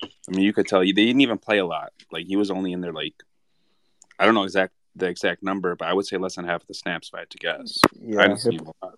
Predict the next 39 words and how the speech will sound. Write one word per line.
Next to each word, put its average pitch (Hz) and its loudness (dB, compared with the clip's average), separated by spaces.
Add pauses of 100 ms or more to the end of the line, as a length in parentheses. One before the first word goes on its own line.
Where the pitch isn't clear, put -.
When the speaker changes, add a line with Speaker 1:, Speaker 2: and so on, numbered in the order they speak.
(120)
Speaker 2:
there's 131 -2
a 135 4
lot 123 8
of 123 4
Jamal 110 -2
Williams 110 -2
and 98 -10
a 87 -16
lot 101 0
of, 101 -4 (340)
I 123 -4
mean, 117 -6
a 107 -6
decent 120 0
amount 101 2
of 95 -4
Craig 95 4
Reynolds. 101 2
I 110 8
wouldn't 139 6
be 104 -4
shocked 117 0
if 101 -6
Reynolds 107 -4
and 101 -10
Swift 117 -8
had, 98 -4 (320)
like, 85 -8 (180)
almost 113 -2
evenly 107 -4
shared 104 0
snaps. 107 -2
I 104 -2
think 117 -2
Swift 120 -2
had 117 2
a 110 2
little 113 4
more, 151 4